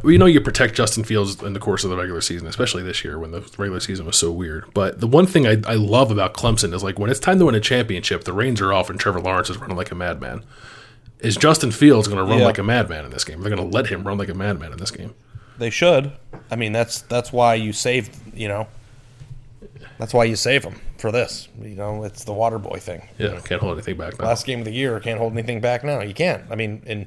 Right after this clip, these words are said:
Speaker 1: But if they do,
Speaker 2: the
Speaker 1: do
Speaker 2: thing
Speaker 1: you feel
Speaker 2: about it is
Speaker 1: better about
Speaker 2: that
Speaker 1: their
Speaker 2: he's been
Speaker 1: chances?
Speaker 2: re-
Speaker 1: Yeah.
Speaker 2: Yes.
Speaker 1: Yeah.
Speaker 2: I do. <laughs> I think that, I, I think that that would make me feel better about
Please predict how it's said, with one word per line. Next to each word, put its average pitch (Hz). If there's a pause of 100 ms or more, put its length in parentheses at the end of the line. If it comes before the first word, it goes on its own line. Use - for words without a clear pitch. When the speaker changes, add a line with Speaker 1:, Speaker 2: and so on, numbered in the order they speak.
Speaker 1:
But 147
if 147
they 151
do, 143
Speaker 2:
the -
Speaker 1:
do 113
Speaker 2:
thing -
Speaker 1:
you 123
feel 135
Speaker 2:
about 113
it -
is 113
Speaker 1:
better 123
about -
Speaker 2:
that 113
Speaker 1:
their -
Speaker 2:
he's -
been 254
Speaker 1:
chances? -
Speaker 2:
re- 185 (720)
Speaker 1:
Yeah. -
Speaker 2:
Yes. - (720)
Speaker 1:
Yeah. 117
Speaker 2:
I 131
do. 175 (520)
<laughs> -
I 139
think 180
that, - (1160)
I, 151 (100)
I 147
think 185
that 147
that 143
would 139
make 143
me 139
feel 135
better 127
about 113